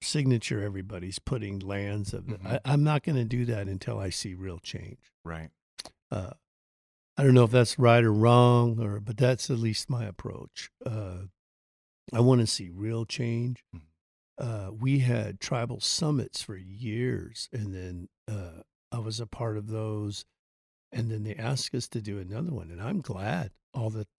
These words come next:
Speaker 1: governors in the state of Arizona got together and said, "No, we're not having any more of these tribal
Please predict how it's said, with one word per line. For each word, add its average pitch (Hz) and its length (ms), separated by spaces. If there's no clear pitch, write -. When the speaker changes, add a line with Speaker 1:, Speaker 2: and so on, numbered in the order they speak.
Speaker 1:
governors 104 640
in 110 140
the 101 60
state 98 360
of 92 80
Arizona 95 460
got 101 220
together 87 480
and 73 140
said, 95 240
"No, 143 260
we're 123 120
not 170 140
having 104 300
any 185 280
more 170 280
of 120 60
these 104 160
tribal 113 520